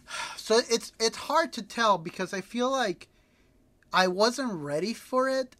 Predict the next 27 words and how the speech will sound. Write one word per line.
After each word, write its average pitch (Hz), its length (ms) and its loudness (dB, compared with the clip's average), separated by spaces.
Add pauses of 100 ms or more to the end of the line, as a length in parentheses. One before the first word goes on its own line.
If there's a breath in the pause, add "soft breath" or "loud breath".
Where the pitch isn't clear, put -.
And, 208 200 -4 (420)
and, 240 180 2
like, 226 200 0
I 220 60 0
know 233 140 0
we 247 120 -2
joked 180 320 -2
about 185 280 0
it 175 240 -4
earlier 170 400 -4
off 151 200 -4
the 147 80 -12
podcast 151 460 -6
and 156 100 -6
no 160 120 2
one 165 260 2
really 147 320 0
is 135 200 -4
ready 135 200 -4
for 131 200 -10
it, 131 120 -10
but 160 100 -4
I 165 60 -2
really 208 420 -2
wasn't. 170 400 -2 (420 loud breath)
Look, 214 300 4 (120)
Nate, 160 300 -6